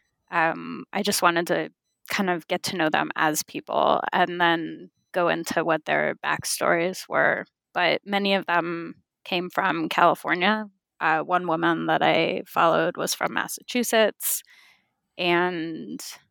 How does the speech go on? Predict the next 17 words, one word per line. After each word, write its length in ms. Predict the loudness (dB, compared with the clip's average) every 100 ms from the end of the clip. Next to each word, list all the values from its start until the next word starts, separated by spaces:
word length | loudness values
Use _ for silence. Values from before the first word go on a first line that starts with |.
| _ -8
she 160 | -2
worked 280 | 0 0 -2
for 420 | 0 2 2 0 -2
Patagonia, 960 | -4 -4 -6 -8 0 2 4 2 -4 _ _ -2
um, 580 | 0 0 -6 -14 -18 -20 -20 _ _ -12
and 400 | -10 -10 -12 -10 -6
ended 300 | -4 -2 0
up 240 | -2 -4 _ _ _ _ _ _ _ _ _
in 220 | -12 -10 -4
prison 460 | -2 4 4 4
because 360 | 0 0 -2 0
she 540 | 2 2 2 0 -2
had, 440 | 0 2 2 2 0
um, 520 | 2 2 -2 -10 -20 _ _ _ _ _ _ _ _
uh, 300 | -2 0 0 -2
somebody 360 | -2 0 0 0
died 600 | 2 4 2 0 -4